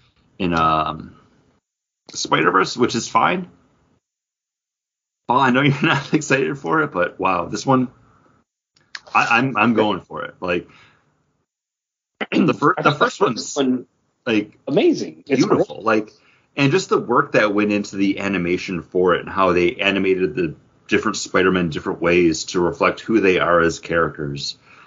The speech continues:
Speaker 1: I'm expecting that same love and care to go into this one, just with even more attention to detail, because now they know that what they did works and people care and people wanna see it. So, uh, yeah, Spider-Man Across the Spider-Verse.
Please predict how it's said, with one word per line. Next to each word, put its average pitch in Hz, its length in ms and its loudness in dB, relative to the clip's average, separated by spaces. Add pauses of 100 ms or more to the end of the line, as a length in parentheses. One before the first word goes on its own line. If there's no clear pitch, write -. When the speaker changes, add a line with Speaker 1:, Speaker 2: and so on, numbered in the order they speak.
(360)
Speaker 1:
I'm 147 220 2
expecting 123 440 -2
that 95 140 -4
same 90 380 -2
love 85 160 0
and 78 120 -6
care 82 180 -4
to 80 80 0
go 78 180 0
into 71 220 -6
this - 260 -4
one, 95 200 2
just - 340 -4
with 78 240 -4 (1700)
even 107 320 2
more 85 540 0 (180)
attention - 440 -4
to 78 60 0
detail, 123 400 0
because 95 300 -2
now 95 140 2
they 95 120 2
know 90 280 2
that 85 360 0
what 92 160 0
they 90 120 2
did 80 260 -2
works 131 420 -4 (380)
and 95 220 0
people 101 240 0
care 82 320 0
and 76 100 -4
people 76 220 -4
wanna 73 240 0
see - 240 -4
it. - 120 -6
So, 73 320 -4 (400)
uh, 135 220 -2
yeah, 190 100 0
Spider-Man 143 440 0
Across 147 240 -2
the - 60 -6
Spider-Verse. - 680 -6